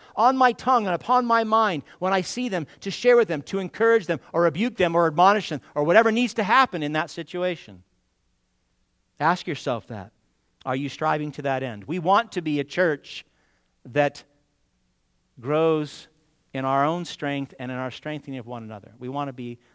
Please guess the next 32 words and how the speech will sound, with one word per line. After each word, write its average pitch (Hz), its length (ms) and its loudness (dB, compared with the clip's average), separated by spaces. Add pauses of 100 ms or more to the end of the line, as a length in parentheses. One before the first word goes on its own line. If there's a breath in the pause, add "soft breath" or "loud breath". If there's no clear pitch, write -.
that - 240 -10
church. - 480 -20 (200 soft breath)
We 123 100 -8
want 156 220 -2
to 139 60 -4
grow 165 500 -2 (500)
as 127 240 -4
disciples 139 800 -4 (180)
in 139 180 -8
the 131 80 -10
Word. 113 280 -12 (180 soft breath)
We 139 80 -4
also 214 300 -2
want 170 240 -2
to 160 60 -12
be 147 100 -8
a 139 40 -6
church, 151 360 -8 (120)
I 156 120 -6
hope, 185 480 -4 (340 soft breath)
that 135 160 -2
encourages 139 840 -4 (120)
one 123 180 -8
another. 113 280 -10
And 117 100 -10
that's - 380 -8 (400)
the - 40 -16
second 160 400 -6
point. 120 300 -12
Point 165 160 -10
number 139 220 -6
two, 139 360 -6